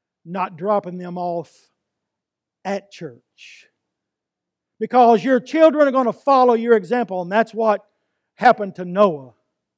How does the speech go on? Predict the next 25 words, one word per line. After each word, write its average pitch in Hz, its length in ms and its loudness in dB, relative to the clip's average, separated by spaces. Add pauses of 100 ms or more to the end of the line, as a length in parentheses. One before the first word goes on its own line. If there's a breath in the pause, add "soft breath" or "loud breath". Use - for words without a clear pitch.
(600)
How 202 180 0
sad 233 340 0
it 208 140 0
is 185 340 -2
that 175 140 -14
many 202 240 -8
parents 180 560 -10
take 185 260 -10
their 175 120 -12
children 156 640 -12 (680)
into 165 320 -16
the 151 120 -14
devil's 180 440 -6
hell 151 520 -12 (720)
instead 170 440 -12
of 160 80 -10
the 151 80 -14
Lord's 160 640 -10 (300)
heaven, 123 460 -20 (720)
because 226 360 4
they're 220 100 -4
not 220 240 0
concerned 202 520 -4
about 175 300 -8
spiritual 165 800 -14